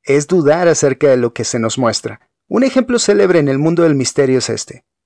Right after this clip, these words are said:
Según J J Benítez, es la abducción extraterrestre de una niña. Es bastante convincente, si se me permite.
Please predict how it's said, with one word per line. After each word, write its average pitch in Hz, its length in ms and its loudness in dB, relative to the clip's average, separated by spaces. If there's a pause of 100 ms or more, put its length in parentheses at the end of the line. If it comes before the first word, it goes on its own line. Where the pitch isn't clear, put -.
Según 160 340 2
J 214 300 0
J 185 260 0
Benítez, 165 580 0
es 165 200 -2
la 190 140 2
abducción 143 440 -2
extraterrestre 139 680 0
de 131 40 0
una 127 140 0
niña. 107 400 -4 (200)
Es 185 260 0
bastante 156 400 0
convincente, 135 640 -2
si - 120 -6
se - 140 -2
me 113 100 0
permite. 131 580 -4